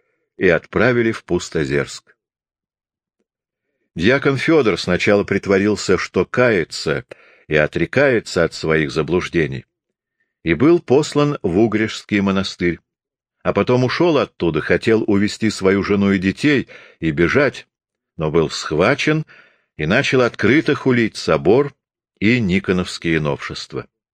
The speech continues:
За это он отдан был мирскому суду, лишен языка и отправлен вместе с Лазарем в заточение.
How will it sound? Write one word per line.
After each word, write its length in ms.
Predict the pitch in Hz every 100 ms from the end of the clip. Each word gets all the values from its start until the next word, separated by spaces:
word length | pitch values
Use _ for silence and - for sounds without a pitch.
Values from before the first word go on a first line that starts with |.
| _ _ _ _ _ _ _ _ _ 78
За 120 | 95
это 260 | 104 95
он 200 | 98 95 -
отдан 480 | 104 85 80 87 78
был 180 | 87
мирскому 580 | 80 80 - - 82 69
суду, 520 | - - 65 101 127 - _ _ _ _
лишен 460 | 73 - - 110 85
языка 680 | 69 65 71 - 113 131 - _ _ _ _
и 100 | 98
отправлен 600 | 127 - - 92 104 104
вместе 420 | 92 87 90 - 90
с 160 | -
Лазарем 540 | 78 78 76 80 80 - _ _ _
в 100 | 73
заточение. 840 | 76 - 82 - 73 67 65 62